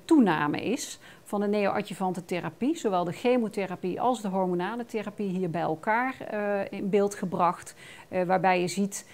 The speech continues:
eh, eh, dat die dus, eh, upfront, eh, worden behandeld. En dat is ook een beetje de tendens.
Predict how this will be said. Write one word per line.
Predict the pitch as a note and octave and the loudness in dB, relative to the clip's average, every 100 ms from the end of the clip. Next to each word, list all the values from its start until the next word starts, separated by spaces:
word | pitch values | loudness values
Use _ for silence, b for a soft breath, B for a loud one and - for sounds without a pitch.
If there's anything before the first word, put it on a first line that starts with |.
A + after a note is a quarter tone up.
| B B | B B
eh, | - F#3 F3+ G#3+ - F#3 F3+ F3 F#3+ | -4 2 2 2 -2 -2 -2 0 -2
eh, | - - | -4 -6
dat | F#3+ G3 - | 0 0 2
die | G#3+ | 4
dus, | G3+ G3 - - - | 6 6 2 -6 -10
eh, | F#3+ F#3+ F3+ E3+ - - - - - | -4 -2 0 -2 -4 -10 -20 -10 -2
upfront, | G#3 - G#3+ G3+ G3+ G3 | 0 0 4 4 4 -2
eh, | - F3 F3+ F3+ | -8 -4 -2 0
worden | F#3 E3+ | 0 2
behandeld. | E3 E3+ A3 B3 | -2 -2 -2 -2
En | G3+ | -2
dat | G3+ | -4
is | - G3 - | -2 -6 0
ook | G3+ | 0
een | G3 F#3+ | 0 2
beetje | G3+ G3+ F3+ | 2 2 -2
de | F3 | -2
tendens. | - E3+ E3+ F#3+ G3+ D4+ - | 0 2 2 2 2 0 -2